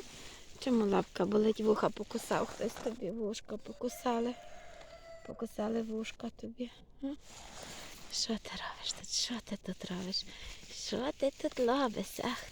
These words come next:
ти! Ох ти! Ах ты, котяра. Котяра. Кс-кс, котярочка. Ах ты, котярушка.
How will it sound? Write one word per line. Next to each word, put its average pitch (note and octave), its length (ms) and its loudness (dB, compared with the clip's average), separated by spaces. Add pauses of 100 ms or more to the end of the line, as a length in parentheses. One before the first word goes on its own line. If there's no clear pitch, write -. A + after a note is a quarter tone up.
ти! - 180 2 (880)
Ох C#4+ 180 0 (400)
ти! F#3+ 180 6 (1160)
Ах A#3+ 380 -2
ты, A3 140 4
котяра. G#3 760 2 (1200)
Котяра. F#3+ 1120 2 (1500)
Кс-кс, - 440 -16 (220)
котярочка. G#3 1200 -2 (1300)
Ах A#3 80 -6 (200)
ты, A#3+ 100 0
котярушка. B3 800 4